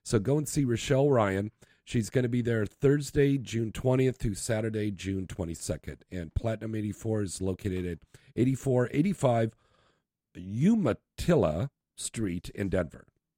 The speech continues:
And Sarah Vandella, she's such a doll. I just co-starred with her in Love Emergency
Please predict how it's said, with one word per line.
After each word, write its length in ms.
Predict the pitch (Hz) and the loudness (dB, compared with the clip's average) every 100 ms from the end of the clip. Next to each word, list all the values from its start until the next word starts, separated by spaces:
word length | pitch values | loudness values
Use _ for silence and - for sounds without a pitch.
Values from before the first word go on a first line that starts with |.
| _ _ - | _ _ -4
And 340 | 147 147 139 | 0 0 -2
Sarah 300 | - 226 233 | -2 0 0
Vandella, 640 | 175 160 127 123 98 82 - | 0 -4 -2 -2 -2 -6 -10
she's 240 | - 175 | -10 -10
such 360 | - - 185 - | -6 -4 -2 -4
a 40 | |
doll. 400 | 131 120 117 120 - | -4 0 0 0 -4
I 80 | |
just 280 | 110 151 147 | -6 -8 -10
co-starred 600 | - 156 147 - 131 123 | -4 -4 -4 -4 -2 -2
with 180 | 113 107 | -4 -6
her 200 | 98 117 | -4 -2
in 120 | 107 | -2
Love 280 | 104 127 147 | 0 0 2
Emergency 800 | 120 101 92 85 90 - 90 90 | 2 0 -2 -4 -10 -10 -8 -10